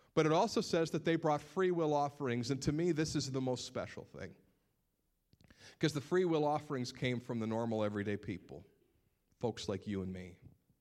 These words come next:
And what you would do is you would bring your lamb to the altar, and it would be sacrificed.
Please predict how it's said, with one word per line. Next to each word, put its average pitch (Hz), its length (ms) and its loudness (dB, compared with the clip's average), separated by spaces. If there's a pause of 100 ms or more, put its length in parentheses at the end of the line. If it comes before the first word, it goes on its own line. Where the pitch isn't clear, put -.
(680)
And 120 80 -2
what 143 200 -2
you 151 60 4
would 123 140 2
do 143 180 4
is 127 160 4
you 131 80 4
would 117 140 2
bring 135 180 2
your 127 160 4
lamb 120 540 2 (460)
to 139 120 -2
the 117 140 2
altar, 117 560 -2 (1040)
and 107 100 0
it 123 60 2
would 123 160 0
be 120 80 0
sacrificed. 110 1000 -4